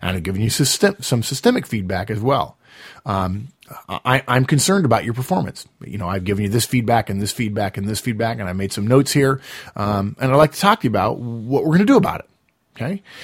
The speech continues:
A-, and the purpose of that is to send them a clear message. We're not, we're having a conversation about the performance,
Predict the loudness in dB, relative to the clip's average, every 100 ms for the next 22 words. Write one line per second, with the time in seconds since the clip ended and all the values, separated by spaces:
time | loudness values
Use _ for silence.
0 | -8 -6 2 4 4 4 2 2 2 2
1 | 4 4 4 0 -4 -2 2 4 4 2
2 | 2 4 4 0 -4 -8 -2 2 2 2
3 | -2 -6 -10 -20 -2 4 6 6 4 0
4 | 0 0 4 2 4 2 2 0 -4 0
5 | 0 0 -4